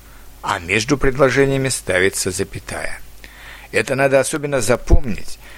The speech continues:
потому что в английском и французском языках перед союзами между предложениями запятые обычно не ставятся.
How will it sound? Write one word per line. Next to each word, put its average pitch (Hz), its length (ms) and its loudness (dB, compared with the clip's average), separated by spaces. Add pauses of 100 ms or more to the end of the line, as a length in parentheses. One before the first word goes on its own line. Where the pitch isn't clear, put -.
(140)
потому 101 400 0
что 120 180 4
в 107 100 0
английском 107 680 -2
и 139 100 -8
французском 110 800 2
языках 120 680 -2
перед 92 200 -2
союзами 127 560 0
между 117 320 2
предложениями 123 760 0
запятые 117 640 -2
обычно 117 420 -2
не 113 140 0
ставятся. 80 640 -4